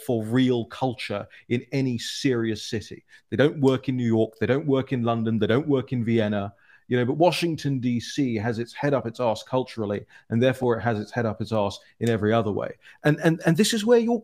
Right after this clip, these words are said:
this is where your national government is being led from. So what do you think is gonna happen? The, the thing that gets me is I walk down the street,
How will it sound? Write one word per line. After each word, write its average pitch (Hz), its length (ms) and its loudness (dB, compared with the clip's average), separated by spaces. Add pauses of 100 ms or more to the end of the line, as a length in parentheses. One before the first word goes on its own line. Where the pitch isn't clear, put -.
(140)
this 233 160 -2
is 240 100 2
where 247 80 2
your 247 100 4
national 240 540 0
government 113 440 0
is 104 120 -4
being 107 220 2
led 110 180 2
from. 113 160 -4
So 190 100 4
what 214 220 0
do 254 80 0
you 247 100 -8
think 277 400 -4
is 127 140 0
gonna 107 180 -2
happen? - 340 -12 (400)
The, 185 140 6
the 180 180 2
thing 262 300 2
that 151 180 2
gets 147 360 4
me 131 180 6
is 101 100 2
I 170 160 4
walk 185 300 2
down 135 240 0
the 117 60 -2
street, 107 500 -2